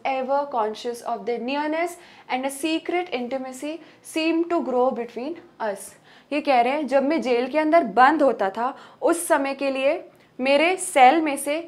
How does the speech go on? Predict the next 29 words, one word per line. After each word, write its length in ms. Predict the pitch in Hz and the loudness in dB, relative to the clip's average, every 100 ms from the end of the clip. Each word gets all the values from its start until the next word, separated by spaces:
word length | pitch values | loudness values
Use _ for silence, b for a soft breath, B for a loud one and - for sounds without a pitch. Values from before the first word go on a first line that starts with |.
| - 240 | -8 -2
माउंटेन्स 560 | 254 254 311 339 - | -2 0 -2 -4 -6
दिखाई 360 | 233 254 254 285 | -8 0 2 2
तो 120 | 339 | 2
नहीं 140 | 330 339 | 2 2
पड़ते 360 | 285 247 247 254 | 0 0 -6 -6
थे 100 | 277 B B - | -8 B B -6
क्योंकि 300 | 311 330 349 | -4 -2 -2
इनका 460 | 277 269 302 330 311 - - | -4 0 2 4 2 -4 2
काल 280 | 330 330 370 | 8 8 8
कोठरी 400 | 370 311 - 294 | 2 -2 -2 -4
जैसा 260 | 269 262 285 | -4 -2 -2
जेल 280 | 240 240 247 | 0 -2 -2
था 200 | 277 294 B B B | -4 -6 B B B
जहाँ 240 | 214 269 277 | 4 6 6
कोई 120 | 302 | -2
खिड़की 360 | 294 240 208 262 | -4 -10 -8 -10
थी 240 | 233 220 | -8 -6
नहीं। 180 | 202 233 - _ _ _ b b b - | -6 -10 -16 _ _ _ b b b -10
तो 80 | 339 | 0
कह 200 | 349 311 | 2 4
रहे 120 | 330 | 2
हैं 140 | 370 | -2
कि 260 | 381 359 403 - _ _ _ _ _ _ _ - | -2 -4 -4 -8 _ _ _ _ _ _ _ -8
लेकिन 360 | 269 311 349 370 | -2 0 0 -2
फिर 240 | 349 339 | 2 2
भी, 200 | 339 339 | 2 2
उसके 320 | 254 294 359 | 0 -2 -4
बाद 320 | 262 262 269 254 | 4 8 8 6
भी 280 | 233 339 | 0 -2